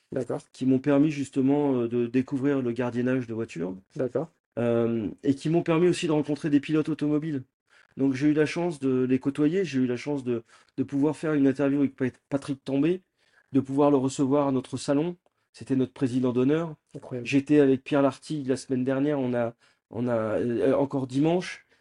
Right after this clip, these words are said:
Speaker 2: euh, Harry Vatanen, euh, que j'ai pu, euh, toucher de près, euh, malheureusement à un enterrement, mais que j'ai pu vu de près. Donc des vrais pilotes,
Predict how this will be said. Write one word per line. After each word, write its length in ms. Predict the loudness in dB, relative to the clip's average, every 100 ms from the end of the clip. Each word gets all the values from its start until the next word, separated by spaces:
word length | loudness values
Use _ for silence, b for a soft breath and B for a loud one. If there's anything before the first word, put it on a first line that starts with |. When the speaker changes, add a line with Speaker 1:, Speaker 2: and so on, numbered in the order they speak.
| _ -2
Speaker 2:
euh, 140 | 0
Harry 220 | 2 0
Vatanen, 540 | 2 2 2 2 2 0
euh, 160 | 0 -2
que 100 | -4
j'ai 160 | -6
pu, 300 | -6 0 2
euh, 160 | 2 0 _ _ -12 -8
toucher 600 | -6 0 4 4 2 -2
de 320 | -10 -4 2
près, 560 | 2 4 6 6 6 0 -4 _ _ -8
euh, 120 | 0
malheureusement 580 | 4 4 4 2 0 2
à 20 |
un 60 | 2
enterrement, 420 | 0 0 -2 0
mais 140 | 0
que 60 | 2
j'ai 120 | 0
pu 140 | -2 -4
vu 140 | -2
de 100 | 0
près. 420 | 2 4 4 4 _ _ -4
Donc 140 | 2
des 120 | 4
vrais 220 | 4 4 2
pilotes, 480 | 2 2 2 -2